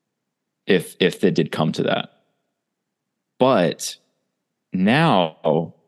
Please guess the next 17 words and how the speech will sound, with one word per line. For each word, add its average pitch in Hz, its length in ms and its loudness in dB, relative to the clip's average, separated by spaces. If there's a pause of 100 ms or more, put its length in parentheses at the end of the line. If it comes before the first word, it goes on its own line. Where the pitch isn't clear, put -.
he - 200 -6
doesn't 135 280 0
call 120 300 0
those 90 200 0
shots 113 400 -4
anymore - 480 -6 (1000)
because 95 580 0
his 107 260 0
number 117 540 2
two 131 340 0
ally 98 360 2
in 87 120 -2
the 85 60 -2
game 80 340 -2
got 80 180 -2
voted 85 300 -2
out. - 240 -6